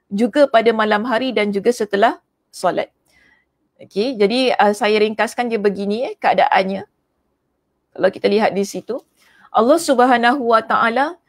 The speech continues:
menjadikan, uh, perkara ini sebagai tunjang kesabaran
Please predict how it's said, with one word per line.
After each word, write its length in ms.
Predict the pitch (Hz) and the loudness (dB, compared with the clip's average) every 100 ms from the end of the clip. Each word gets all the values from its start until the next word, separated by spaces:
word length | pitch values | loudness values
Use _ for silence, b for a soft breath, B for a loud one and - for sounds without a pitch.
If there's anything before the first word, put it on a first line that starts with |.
| _ | _
menjadikan, 720 | 196 214 220 214 240 233 220 _ _ 220 | -2 2 2 0 0 -2 -2 _ _ 0
uh, 160 | 214 | 0
perkara 400 | 208 262 277 247 | 0 -2 2 2
ini 320 | 247 233 269 | 2 -2 -6
sebagai 400 | 294 214 226 220 | -4 -2 0 -2
tunjang 480 | 208 240 233 233 226 | -4 -4 0 2 0
kesabaran 720 | 220 233 240 208 196 196 269 | -2 -2 0 2 2 0 -4